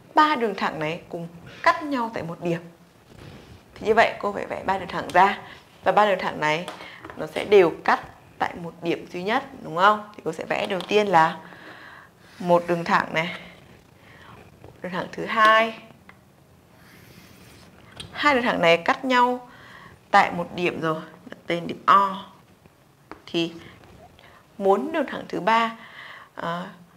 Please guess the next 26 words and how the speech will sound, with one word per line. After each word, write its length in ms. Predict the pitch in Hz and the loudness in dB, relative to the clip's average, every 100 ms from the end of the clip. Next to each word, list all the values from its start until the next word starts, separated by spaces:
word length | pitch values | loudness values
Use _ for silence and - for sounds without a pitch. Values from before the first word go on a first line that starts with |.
| _ | _
muốn 220 | - 208 240 | -2 0 4
ba 120 | 269 | 4
đường 160 | 220 | 2
thẳng 220 | 196 190 160 | -4 -6 -2
này 200 | 151 151 - - | -4 -4 -14 -8
cũng 260 | - 480 - - - | -2 -2 -2 -12 -2
cắt 260 | - 381 - | 0 0 -2
nhau 220 | 294 262 | -8 -6
tại 100 | - | -6
một 140 | 175 - | -8 -6
điểm. 200 | 175 170 - - - | -4 -6 -10 -20 -10
Như 160 | 247 | -2
vậy, 220 | 262 240 - - - - _ _ | 4 4 4 -10 -20 -20 _ _
đường 180 | 220 196 | -2 0
thẳng 100 | 165 | -2
thứ 100 | 170 | -4
ba 160 | 170 208 | -2 0
của 140 | 151 | 0
cô 360 | 147 196 202 202 - - - | 2 4 4 2 -12 -20 0
cũng 240 | 403 - | 0 0
phải 140 | 285 - | -4 -4
đi 100 | 175 | -2
qua 200 | 190 180 | 0 2
giao 180 | 175 | 2
điểm 220 | 175 175 156 | 2 0 2
này. 320 | 156 165 | 4 4